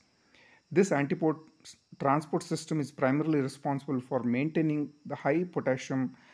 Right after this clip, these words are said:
and low sodium concentration inside the cell. Structure.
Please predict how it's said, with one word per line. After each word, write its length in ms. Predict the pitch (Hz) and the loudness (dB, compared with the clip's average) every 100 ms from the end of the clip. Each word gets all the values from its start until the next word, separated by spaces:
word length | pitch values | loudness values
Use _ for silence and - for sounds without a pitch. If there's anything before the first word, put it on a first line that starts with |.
| - - - | -20 -12 -2
and 200 | 131 127 | 0 2
low 180 | 147 175 | 2 2
sodium 380 | 175 139 135 127 | 0 0 0 0
concentration 760 | 131 127 135 131 123 143 127 143 | -2 -2 -4 -4 -4 -4 -4 -4
inside 440 | 131 - 117 113 | -6 -4 -6 -6
the 80 | 143 | -8
cell. 200 | - - - _ _ _ _ _ _ _ _ _ _ _ _ _ _ _ _ _ - _ _ - - _ _ _ _ _ _ - | -12 -16 -18 _ _ _ _ _ _ _ _ _ _ _ _ _ _ _ _ _ -20 _ _ -20 -20 _ _ _ _ _ _ -20
Structure. 600 | - - 160 165 151 120 | -8 0 0 2 -2 -2